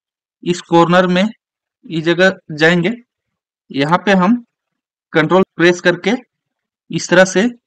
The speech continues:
दूसरे जगह शिफ्ट करेंगे, तो कुछ इस तरह से इसका डुप्लीकेट होते जाएगा। इसी तरह से हम जितना जगह चाहें उस, उस जगह इसे, इस फाइल का डुप्लीकेट बना सकते हैं। उसके बाद में दोस्तों हम इसी फाइल को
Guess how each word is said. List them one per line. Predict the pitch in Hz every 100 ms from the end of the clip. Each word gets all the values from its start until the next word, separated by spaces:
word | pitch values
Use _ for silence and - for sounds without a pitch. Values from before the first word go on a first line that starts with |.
| _ _ 139
दूसरे | 143 151 180 180
जगह | 180
शिफ्ट | 185 196 190
करेंगे, | - 185 175 233
तो | - _ - 156
कुछ | 170 175
इस | 175
तरह | 185 185
से | 185 269 - _ _ _ -
इसका | 151 -
डुप्लीकेट | 220 170 160 175 185
होते | 175 165
जाएगा। | 156 143 143 240 - _ _ _ - - 165
इसी | 156 185
तरह | 185 185
से | 190
हम | 180 180 -
जितना | 151 151 175
जगह | 170 165
चाहें | 170 156 214
उस, | 220 160 - - -
उस | 156 156
जगह | 156 170 262 _ _ _ _ _
इसे, | 156 - 247 - _ _ _ _ _ -
इस | -
फाइल | - 170
का | 170 196 302
डुप्लीकेट | 165 170 165 160 226
बना | 180 180
सकते | 123 123 - 110
हैं। | 131 _ _ _ _ -
उसके | 139 -
बाद | 170 175
में | 196
दोस्तों | 190 190 220 240 - _ _ -
हम | 196 196 _ _ _ -
इसी | 165 214
फाइल | 202 196 151
को | - 233